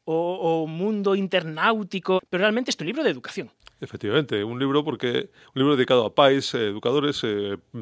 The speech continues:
Speaker 2: tíos, eh, familiares de todo tipo destes supostos nativos digitais que son vítimas do engano, do, do concepto is-,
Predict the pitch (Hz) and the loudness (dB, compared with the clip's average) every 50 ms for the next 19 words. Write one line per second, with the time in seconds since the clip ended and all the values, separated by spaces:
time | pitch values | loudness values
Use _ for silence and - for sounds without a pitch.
0 | 95 - - 135 127 123 117 117 120 120 113 - - 113 101 104 104 101 101 104 | -10 -4 -2 0 2 2 2 2 0 -2 -4 -6 -6 -8 -6 -6 -6 -8 -8 -10
1 | 95 - 101 98 101 104 110 107 95 107 110 104 117 110 101 101 - 110 110 107 | -10 -10 -8 -6 -4 -2 -2 -2 -2 -4 -6 -8 -8 -8 -8 -6 -4 -2 -2 -2
2 | - 113 - 113 113 - - 120 104 - 110 - - 127 - - 120 98 110 107 | -4 -6 -6 -6 -6 -4 -4 -6 -6 -6 -6 -4 -4 -4 -4 -4 -8 -8 -6 -6
3 | 104 120 113 104 107 107 113 120 - 139 131 131 - - _ - - - - - | -6 -6 -6 -6 -8 -10 -10 -6 -4 -4 -4 -4 -6 -14 _ -20 -20 -20 -20 -20
4 | _ _ _ - - - 131 156 160 165 180 - 170 160 160 147 120 120 107 104 | _ _ _ -8 -6 -6 -4 -6 -6 -6 -6 -4 -2 -2 -2 -2 -2 -4 -4 -2
5 | 110 135 151 139 139 151 170 120 104 101 110 110 104 101 101 101 101 98 101 95 | 0 2 2 2 0 -2 -6 -6 -8 -8 -8 -10 -12 -16 -18 -12 -8 -8 -8 -6
6 | - - 101 101 - 135 117 - - 113 - - | -6 -8 -8 -4 -4 -4 -4 -2 -4 -6 -6 -6